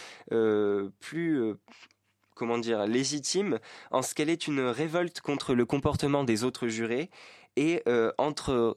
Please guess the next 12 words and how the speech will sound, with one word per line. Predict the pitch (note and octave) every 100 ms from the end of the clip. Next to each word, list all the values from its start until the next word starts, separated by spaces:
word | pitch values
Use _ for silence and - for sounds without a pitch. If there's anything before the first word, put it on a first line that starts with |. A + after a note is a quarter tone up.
| -
entre | B2+ -
autres, | E3 -
euh, | A#2+ G#2+ G#2 G2+
contre | G2 D3 -
les | B2 A2+
failles | - D#3+ D#3+ A2+
du | G#2+ A2
procès. | - A#2+ A#2+ C#3 - - -
Par | - A#2
exemple, | A2+ C3 D3 -
euh, | A#2 A2 G#2+
le, | G#2 G2+ G2 G2